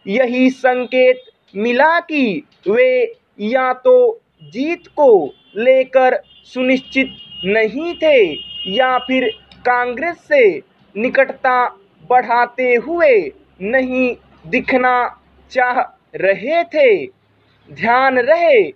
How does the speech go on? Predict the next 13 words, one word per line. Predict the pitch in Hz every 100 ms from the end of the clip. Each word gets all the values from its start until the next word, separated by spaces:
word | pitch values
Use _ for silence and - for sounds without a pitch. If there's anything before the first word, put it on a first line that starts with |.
| _ _ _
विपक्षी | 185 254 254 254 - 262 262
दलों | 196 233 247 320 339
में | 311 233 160 - _ _ _
कई | 233 247 269 262
दल | 262 254 - - _ _
ऐसे | 220 233 226 -
हैं | 339 330 320 285 202 135 - - - -
जो | 247 254 254
कांग्रेस | - 254 254 254 262 262 _ _ _ 160
विरोधी | 233 269 349 285 285 226 151 - _ -
राजनीति | 196 226 247 247 240 240 - 339
की | 339 302 262 190 135 - - 247
उपज | 254 269 254